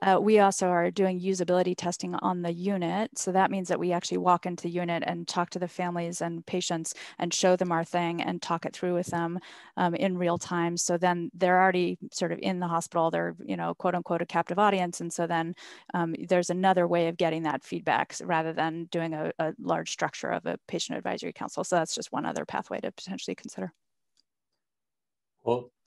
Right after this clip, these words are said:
Speaker 2: thank you. This has really been a, a, a wonderful, wonderful hour. I've learned a, a lot from you all. We have a minute left, so I just wanna thank you, uh, again, uh, and just remind the group that, um,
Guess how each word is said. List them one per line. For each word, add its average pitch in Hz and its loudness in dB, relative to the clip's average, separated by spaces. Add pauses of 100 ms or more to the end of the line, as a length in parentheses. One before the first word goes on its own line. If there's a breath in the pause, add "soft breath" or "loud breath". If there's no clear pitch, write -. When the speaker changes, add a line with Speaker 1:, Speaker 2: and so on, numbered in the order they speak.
(120)
Speaker 2:
thank 143 4
you. 113 4
This 139 4
has 117 0
really 127 6
been 113 6
a, 101 4 (140)
a, 113 -2 (140)
a 123 2
wonderful, 117 6
wonderful 113 -2
hour. 101 4
I've 104 -4
learned 110 -4
a, 101 -2
a 107 -2
lot 110 4
from 107 -8
you 101 -2
all. 98 0
We 120 -14
have 107 -12
a 101 -6
minute 107 -2
left, 110 4
so 120 -4
I 107 0
just - -10
wanna 113 2 (400 soft breath)
thank 139 4
you, 117 4
uh, 107 2
again, 123 4 (440 soft breath)
uh, 117 -2
and 127 -2
just 139 6
remind 127 6
the 127 4
group 113 0 (180)
that, 107 -4
um, 107 -4